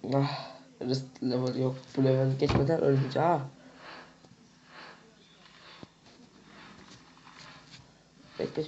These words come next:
bak yavaş, yavaş, yavaş. Yavaş, geri zekalı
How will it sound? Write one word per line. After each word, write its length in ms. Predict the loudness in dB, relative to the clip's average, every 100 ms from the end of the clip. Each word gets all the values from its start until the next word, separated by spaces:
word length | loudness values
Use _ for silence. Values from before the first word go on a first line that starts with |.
| -4
bak 200 | -4 0
yavaş, 440 | 2 2 0 -2
yavaş, 380 | -2 -2 -4 -6 -6 -4
yavaş. 520 | -2 -2 -4 -6 -8 -12 -20 -20 -20 -8
Yavaş, 420 | -2 0 0 -4 2
geri 220 | 2 4
zekalı 400 | 0 -2 -2